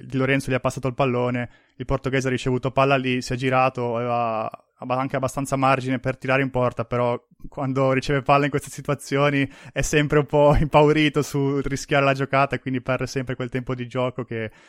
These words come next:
che poi fa riorganizzare gli avversari. Però ecco, tra i tanti giocatori che stanno facendo bene, secondo me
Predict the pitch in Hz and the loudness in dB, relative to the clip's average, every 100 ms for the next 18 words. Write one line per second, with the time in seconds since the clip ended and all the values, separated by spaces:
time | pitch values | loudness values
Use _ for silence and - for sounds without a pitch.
0 | _ - 123 127 120 123 120 120 131 127 | _ -12 -4 -4 -2 0 0 0 -2 -2
1 | 131 127 127 131 127 135 135 127 117 113 | 0 -2 0 0 0 -2 -4 -2 -2 -4
2 | - _ _ - 139 135 131 131 131 143 | -10 _ _ 0 2 2 0 -4 -2 0
3 | 143 135 139 135 135 139 - 139 143 143 | -2 -2 -2 0 -2 -2 -2 -2 -2 0
4 | 139 139 143 131 127 123 131 120 | -2 0 -2 -4 -4 -2 -2 -4